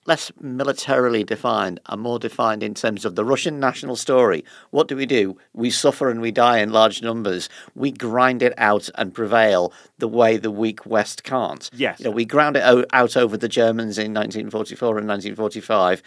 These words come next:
Speaker 2: Yeah.
Speaker 1: It's we, we retold our story and wrote it large.
Speaker 2: I think that's a really good way of looking at it, that it, it's, it, it is almost a sort of cultural narrative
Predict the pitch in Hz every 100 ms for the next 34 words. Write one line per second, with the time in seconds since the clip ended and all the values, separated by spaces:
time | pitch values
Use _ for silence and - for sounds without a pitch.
0 | - 113 101 _ _ _ - - 135 120
1 | - 117 110 120 147 - 139 127 117 107
2 | - 131 127 95 98 107 101 107 104 110
3 | 113 151 92 - - - 170 185 185 156
4 | 151 147 143 123 139 131 123 131 131 107
5 | 101 123 120 120 104 127 - - 135 -
6 | 147 139 147 147 156 131 117 113 - 117
7 | 98 - - 165 - - 143 123 113 117
8 | 120 117 127 123 101 - 78 87